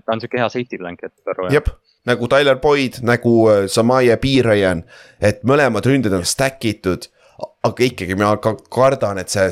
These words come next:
Speaker 2: Bengalsi ründeliin on see asi, mis neid täna, see aasta koju saadab. Millegipärast, et s-,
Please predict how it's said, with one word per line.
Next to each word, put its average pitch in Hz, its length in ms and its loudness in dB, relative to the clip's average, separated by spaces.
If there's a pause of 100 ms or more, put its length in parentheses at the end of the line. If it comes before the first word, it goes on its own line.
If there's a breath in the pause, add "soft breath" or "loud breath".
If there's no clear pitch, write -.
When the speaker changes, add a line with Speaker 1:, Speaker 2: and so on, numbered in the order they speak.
(120)
Speaker 2:
Bengalsi 107 640 0
ründeliin 101 560 2
on 85 80 -4
see 92 160 2
asi, 95 260 0
mis 87 220 -6
neid 85 140 -6
täna, 98 260 0
see 98 160 0
aasta 95 320 0
koju 92 160 2
saadab. 80 320 -4 (400 soft breath)
Millegipärast, 92 640 0
et - 180 -20 (880 loud breath)
s-, - 160 -4